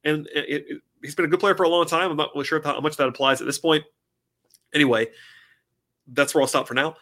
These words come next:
Uh, Capela's eighty-four. That's kind of fine. I think it's lower than I have him. The one guy that I k-, kinda had to laugh at was Bobby Portis is ahead of Capela. That's not a right ranking. Um, and then Bogey's not listed at all. Again, I don't love that. Like, for instance, some guys who are listed on the top one hundred,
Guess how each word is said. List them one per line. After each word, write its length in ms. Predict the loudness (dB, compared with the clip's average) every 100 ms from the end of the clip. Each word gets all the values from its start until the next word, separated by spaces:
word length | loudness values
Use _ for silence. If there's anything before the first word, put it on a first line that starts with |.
| _
Uh, 100 | -4
Capela's 380 | -2 2 4 6
eighty-four. 460 | 4 4 4 4 4
That's 240 | 0 0
kind 260 | -2 0 0
of 80 | -2
fine. 480 | -6 -2 0 -2
I 40 | -4
think 120 | -8
it's 140 | -4
lower 160 | 0 2
than 100 | 2
I 100 | 2
have 220 | 4 2
him. 100 | 0
The 80 | 0
one 180 | 0 4
guy 220 | 4 4
that 100 | 4
I 180 | 2 0
k-, 140 | -6
kinda 200 | -4 -2
had 120 | -2 -4
to 60 |
laugh 260 | -2 0 2
at 120 | -2
was 120 | -2
Bobby 260 | -6 -4 -4
Portis 320 | -4 -2 -2
is 100 | -4
ahead 140 | -4 -4
of 80 |
Capela. 360 | -4 -6 -4 -6 -12 _ _ _
That's 220 | -8 -4
not 200 | -6 -6 -10
a 60 |
right 260 | -8 -8 -8 -14 -12
ranking. 280 | -10 -10 -16 -20 _ 0
Um, 320 | 0 0 -6 -2
and 100 | 0
then 120 | 6
Bogey's 500 | 6 6 0 -2 0
not 200 | -2 -2 _ _ -6
listed 280 | -6 -4
at 60 | 0
all. 400 | 4 4 2 -2
Again, 420 | -4 0 0 -2 -4
I 40 | -4
don't 140 | 2
love 160 | 0 2
that. 260 | 2 2 -2 -18 -8
Like, 120 | -8
for 160 | -4 -4
instance, 300 | -4 -8 -10
some 100 | -4
guys 220 | -2 -2
who 80 | -2
are 60 |
listed 320 | -4 -4 -8 -6
on 100 | -6
the 80 | -4
top 180 | -6
one 100 | -6
hundred, 280 | -2 -2 -4